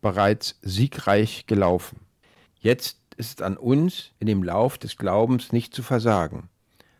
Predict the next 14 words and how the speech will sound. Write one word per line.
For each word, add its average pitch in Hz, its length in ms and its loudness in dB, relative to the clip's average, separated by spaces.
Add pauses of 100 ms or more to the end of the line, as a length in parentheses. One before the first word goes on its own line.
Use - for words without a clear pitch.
(320)
Dabei 92 300 -2
wollen 107 280 0
auch 90 220 -8
wir 143 400 0 (280)
allen 139 380 0
unnützen 120 560 0
Ballast 92 540 -4 (100)
abwerfen. - 720 -10 (720)
Die 101 80 -2
Sünde 135 560 4 (140)
wirkt 127 360 -2
wie 123 60 -4
der 117 100 2
Rucksack 113 640 -2